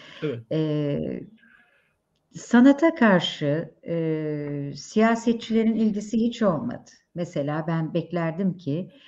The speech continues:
Speaker 2: Cumhurbaşkanlığı Senfoni Orkestrası'nın konserlerini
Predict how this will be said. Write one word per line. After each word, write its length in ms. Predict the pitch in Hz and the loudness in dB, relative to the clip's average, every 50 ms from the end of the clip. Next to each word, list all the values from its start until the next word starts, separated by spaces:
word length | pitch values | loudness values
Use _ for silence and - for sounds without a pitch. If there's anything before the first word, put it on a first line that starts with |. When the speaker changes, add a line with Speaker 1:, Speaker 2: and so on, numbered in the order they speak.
| - _ _ _ | -20 _ _ _
Speaker 2:
Cumhurbaşkanlığı 960 | - 196 185 196 247 240 208 175 160 - - - 165 151 147 135 135 139 135 | -4 -2 0 0 0 0 0 -2 -4 -4 -6 -4 -2 -2 -2 -2 -2 -4 -6
Senfoni 560 | - - - 170 165 165 - 185 185 208 208 | -6 -4 -2 -2 -2 -2 0 0 2 2 2
Orkestrası'nın 1040 | 190 143 - - 127 120 120 - - 135 127 - - - 123 131 143 180 220 233 - _ _ _ _ _ _ _ | 0 -2 -4 -6 -8 -8 -10 -10 -12 -12 -12 -12 -10 -10 -6 -6 -4 -4 -6 -8 -10 _ _ _ _ _ _ _
konserlerini 1040 | - 190 190 170 - - 165 147 135 127 123 123 117 123 123 147 185 226 254 254 | -2 0 0 0 0 -2 -2 -2 -2 -4 -4 -6 -8 -6 -6 -4 -2 -2 -2 -4